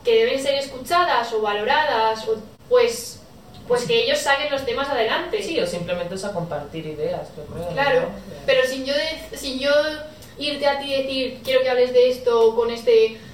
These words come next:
Speaker 1: punto de vista", no, que cada uno diga un poco lo que quiera.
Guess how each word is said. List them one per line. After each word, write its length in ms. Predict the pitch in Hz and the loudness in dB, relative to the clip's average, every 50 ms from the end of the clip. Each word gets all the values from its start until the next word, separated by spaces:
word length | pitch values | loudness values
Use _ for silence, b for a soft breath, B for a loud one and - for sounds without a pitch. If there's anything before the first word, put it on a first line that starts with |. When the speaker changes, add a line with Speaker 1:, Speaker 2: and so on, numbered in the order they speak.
| B B B | B B B
Speaker 1:
punto 180 | 247 247 240 240 | -4 -2 0 0
de 60 | 226 | 0
vista", 340 | 269 294 285 - 226 214 220 | 0 -2 -4 -4 -4 -2 -2
no, 400 | 269 269 - - - - - - - - | -2 -2 -2 -4 -6 -8 -14 -18 -10 -6
que 300 | 220 208 202 196 196 190 | -6 -4 -4 -6 -6 -6
cada 200 | 208 202 196 196 | -6 -6 -6 -6
uno 340 | 208 220 240 240 240 247 247 | -6 -6 -6 -6 -6 -4 -4
diga 180 | 247 254 254 - | -2 -2 -4 -2
un 60 | - | -2
poco 220 | 240 247 247 277 277 | -2 0 0 2 2
lo 120 | 277 269 | 2 0
que 100 | 240 220 | -2 -4
quiera. 380 | 208 - 262 262 233 226 - | -6 -6 -4 -2 -2 -2 -4